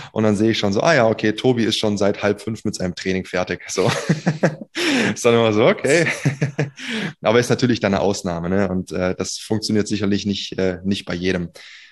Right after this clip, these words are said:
Ähm, aber ja, der Grund, die, dieser Grundtenor finde ich eben, wie du gesagt hast,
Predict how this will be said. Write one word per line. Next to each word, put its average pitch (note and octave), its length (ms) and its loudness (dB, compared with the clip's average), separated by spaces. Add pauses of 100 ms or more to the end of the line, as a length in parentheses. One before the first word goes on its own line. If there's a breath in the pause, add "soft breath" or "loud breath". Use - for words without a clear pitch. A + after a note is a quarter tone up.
(160)
Ähm, F2+ 480 -2
aber A#2 180 2
ja, F#2 340 0
der G#2+ 100 2
Grund, C3+ 560 0
die, G#2+ 300 -2
dieser G#2 180 0
Grundtenor A2 640 2
finde G#2 220 -2
ich G#2 80 -2
eben, G2+ 240 2
wie G#2 80 -2
du G#2 80 0
gesagt G2+ 280 0
hast, - 240 -4